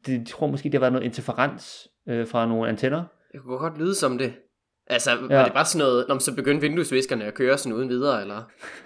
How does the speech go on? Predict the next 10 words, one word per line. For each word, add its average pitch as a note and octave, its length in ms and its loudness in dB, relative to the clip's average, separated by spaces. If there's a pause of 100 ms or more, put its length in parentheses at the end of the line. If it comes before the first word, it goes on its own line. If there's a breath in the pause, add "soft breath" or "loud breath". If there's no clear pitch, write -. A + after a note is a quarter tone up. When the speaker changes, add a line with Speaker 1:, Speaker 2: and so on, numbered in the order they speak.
(680 loud breath)
Speaker 1:
Øh, C#3 320 6
på, D#3 280 8
på D3+ 120 10
en D#3 120 6
måde, D#3 240 10
ja. A#2 120 10
Det A#2 80 6
var C#3 80 10
lidt D3 160 8
sådan, D3+ 220 2